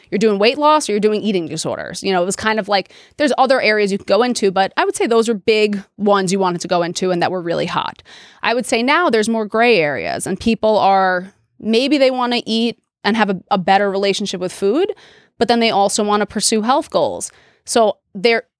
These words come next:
the camps are still there, but they look a little different, they sound a little different, and the people are a little bit different too. So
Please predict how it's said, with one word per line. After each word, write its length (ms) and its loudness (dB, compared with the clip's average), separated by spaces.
the 100 0
camps 440 0
are 80 2
still 240 0
there, 380 2
but 160 -10
they 100 2
look 240 -2
a 60 0
little 240 4
different, 480 0
they 100 2
sound 400 0
a 60 4
little 200 2
different, 380 0
and 80 0
the 60 -4
people 400 0
are 80 2
a 40 0
little 220 -2
bit 180 -2
different 380 -4
too. 240 -2
So 240 0